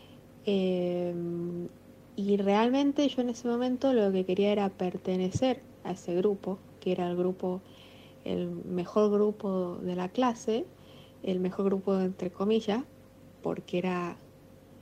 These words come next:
el, el grupo que mandaba la clase. Y, y bueno, y yo no me daba cuenta hasta que después pasaron diez años de eso aproximadamente, eh,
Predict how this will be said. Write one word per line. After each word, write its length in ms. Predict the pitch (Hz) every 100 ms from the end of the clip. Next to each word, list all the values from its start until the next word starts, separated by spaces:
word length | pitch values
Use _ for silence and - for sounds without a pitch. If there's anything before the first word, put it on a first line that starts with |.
| - -
el, 340 | 190 180 180 -
el 180 | 175
grupo 360 | 185 202 202 214
que 180 | 190 175
mandaba 720 | 175 175 175 202 202 185 185
la 140 | 208 170
clase. 500 | 185 185 214 226 330 - - - - - - - -
Y, 840 | - 214 208 202 196 190 185 185 180
y 140 | 196 202
bueno, 280 | 254 202
y 100 | 185
yo 380 | 185 247 269 302 - - 214
no 300 | 202 202 214
me 160 | 220
daba 220 | 220 226
cuenta 560 | 226 294 294 262 269 269 -
hasta 340 | 190 - 190
que 220 | 185 185
después 880 | 180 185 - - 202 208 202 196 190 190 - - - - -
pasaron 560 | - 190 185 185 185
diez 360 | 185 185 190 -
años 420 | 202 202 202 202
de 180 | 208 196
eso 280 | 202 - 202
aproximadamente, 1040 | 190 196 185 196 190 190 208 208 214 220 - - - - - - -
eh, 840 | 190 185 180 180 175 180 180 175